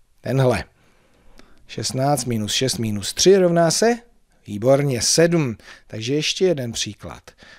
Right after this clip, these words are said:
Šestnáct minus osm. Kde je rozklad?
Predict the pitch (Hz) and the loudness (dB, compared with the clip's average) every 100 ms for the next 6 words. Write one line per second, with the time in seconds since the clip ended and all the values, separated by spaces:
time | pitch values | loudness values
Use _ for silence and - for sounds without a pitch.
0 | - - 123 - 156 156 156 151 131 107 | -14 -6 -4 -2 0 0 -2 -4 -4 -6
1 | - 101 - - 135 160 214 226 - _ | -8 -4 -4 -2 -2 2 2 0 -6 _
2 | - 123 180 196 - - 127 151 - - | -6 2 4 4 2 -2 -2 -2 -4 -16